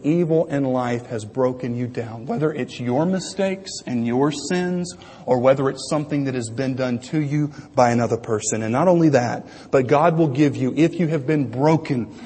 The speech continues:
by situations and by people, He will give you, please hear this,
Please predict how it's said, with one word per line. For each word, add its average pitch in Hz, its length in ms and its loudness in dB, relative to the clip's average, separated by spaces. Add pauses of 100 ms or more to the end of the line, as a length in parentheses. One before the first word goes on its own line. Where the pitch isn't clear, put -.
by 127 120 4
situations 135 800 0
and 117 120 -4
by 123 160 4
people, 131 440 -4 (160)
He 175 100 4
will 139 160 4
give 143 360 4
you, 120 260 0
please 180 280 2
hear 143 160 4
this, 120 180 -2